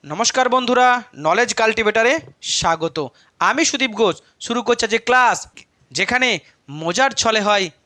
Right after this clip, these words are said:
জ্ঞানের আলোচনা। আজকে একটি গুরুত্বপূর্ণ বিষয় নিয়ে আলোচনা করব।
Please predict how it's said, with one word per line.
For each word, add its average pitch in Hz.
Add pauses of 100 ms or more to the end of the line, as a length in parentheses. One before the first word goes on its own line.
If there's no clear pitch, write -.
(160)
জ্ঞানের 165 (340)
আলোচনা। 151 (440)
আজকে 190
একটি 285 (320)
গুরুত্বপূর্ণ 262
বিষয় 226
নিয়ে 254 (240)
আলোচনা 180
করব। 190